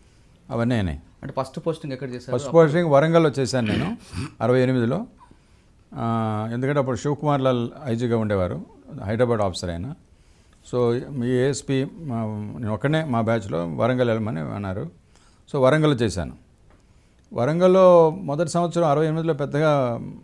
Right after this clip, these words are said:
Speaker 1: ఆ, ఏమీ, ఆ, ఇంపార్టెంట్, ఆ, గా చెప్పుకోవాల్సినవి ఏమీ లేవు. ఎక్సెప్ట్ ఈ, అయితే చాలా తేడా ఉండేది భాషలోను, తర్వాత నడవడికలోను, వాటిలోను. Because అది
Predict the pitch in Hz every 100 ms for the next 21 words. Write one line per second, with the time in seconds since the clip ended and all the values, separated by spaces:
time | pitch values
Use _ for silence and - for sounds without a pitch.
0 | - _ _ - - 117 107 107 113 113
1 | - - 120 123 110 95 101 - _ _
2 | _ _ _ _ 214 120 107 104 98 101
3 | 98 226 117 143 143 151 127 143 147 117
4 | 107 123 120 120 113 135 127 107 120 117
5 | 101 107 113 185 - _ _ _ _ 151
6 | 143 202 190 226 - 147 139 131 123 117
7 | 107 107 104 _ _ _ _ _ - 156
8 | 156 208 - - 127 123 175 - 127 180
9 | 220 180 165 113 92 - - 151 101 117
10 | - 120 113 110 110 107 110 107 110 110
11 | 110 120 - _ - 117 123 127 113 110
12 | 107 110 110 104 113 107 107 117 107 127
13 | 120 113 131